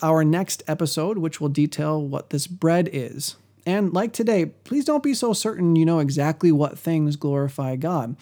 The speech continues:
You may be surprised, as I was, to learn that there are things we think our kids need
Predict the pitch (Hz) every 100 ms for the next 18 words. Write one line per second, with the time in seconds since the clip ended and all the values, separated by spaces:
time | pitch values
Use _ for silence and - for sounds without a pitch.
0 | 143 202 247 190 302 339 160 143 131 147
1 | 143 165 135 123 123 185 - 160 151 170
2 | 165 143 147 156 160 180 - 139 139 147
3 | 143 160 170 - 294 370 - 151 139 135
4 | 139 147 139 135 139